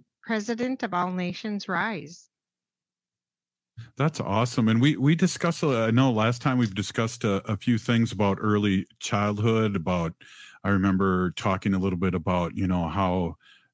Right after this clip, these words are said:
Speaker 2: uh, two languages really put those wires together, reading to people, um, y-, in reading to our little ones. What, what else w-, would, what do you wanna talk about today?
Speaker 1: Well, I was hoping to talk about,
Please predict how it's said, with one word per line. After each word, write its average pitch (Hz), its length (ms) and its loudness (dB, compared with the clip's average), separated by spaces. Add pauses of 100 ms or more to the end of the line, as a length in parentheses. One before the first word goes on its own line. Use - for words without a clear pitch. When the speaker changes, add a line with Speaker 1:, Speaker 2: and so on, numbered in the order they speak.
Speaker 2:
uh, 90 380 0 (140)
two 127 260 4
languages 104 800 0
really 101 260 2
put - 240 -4
those 90 260 -2
wires 98 360 2
together, 98 580 2
reading 113 440 4
to 110 100 0
people, 104 680 0 (440)
um, 107 520 4 (640)
y-, 123 180 4
in 117 220 2
reading 120 320 4
to 120 140 0
our 104 120 2
little 107 280 2
ones. 110 440 2
What, 147 360 0
what 214 160 4
else 185 260 0
w-, 110 180 -2
would, 98 360 -2 (160)
what 170 160 4
do 190 80 4
you 180 80 6
wanna 170 160 2
talk - 280 -4
about 113 240 -2
today? 87 420 -6 (1600)
Speaker 1:
Well, 320 500 0
I 262 120 0
was 262 180 0
hoping 311 380 0
to 269 100 -6
talk 208 380 -2
about, 196 580 0